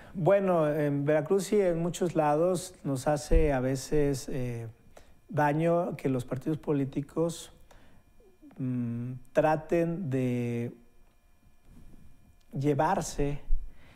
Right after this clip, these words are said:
como representantes suyos ante las casillas a ciudadanos que nosotros ya capacitamos para ser funcionarios de mesas directivas de casilla.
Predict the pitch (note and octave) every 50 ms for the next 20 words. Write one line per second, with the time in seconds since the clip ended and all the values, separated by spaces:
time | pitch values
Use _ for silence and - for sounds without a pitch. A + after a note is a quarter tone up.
0 | - - - - - - D3 C3 B2 C3 C3 C3 B2 B2+ B2 B2 - B2+ B2 -
1 | C3+ B2 A#2+ D3 D3+ D3+ D3+ - D3+ - - - - D3 C#3+ C#3+ C#3 C3 - B2+
2 | A#2+ A#2 - A#2 A#2+ A#2+ - - - A#2+ - - - C#3 C3 C3+ C#3 D#3 F3+ F3+
3 | D#3+ - - - - - - - - - - - - - - - C3 C3+ - -
4 | C#3 C3 C3+ C#3+ D#3 E3 - - - C#3 B2 B2+ C#3 C#3 - D#3 C3+ B2+ C#3 B2+
5 | B2 A#2+ - - - - C3+ A#2+ - B2+ A2+ - - A2+ A2+ - C3+ B2 B2 C3
6 | C#3 D#3 D3+ - - - - - - - - - - - _ - A#2+ A#2+ A#2+ A#2
7 | A2+ - - C#3 C3+ C#3+ D3+ - - - - C#3 C3 B2 - - B2+ B2 B2 B2+
8 | C#3 D3+ E3 D#3+ D3 C3+ C3+ B2+ B2+ C3 B2 - - B2+ B2+ C3 A#2+ A#2+ A#2 -
9 | - A#2 A2+ A2+ G#2+ G#2+ B2+ B2+ - - A#2 - - - C3 C3+ C3+ - - -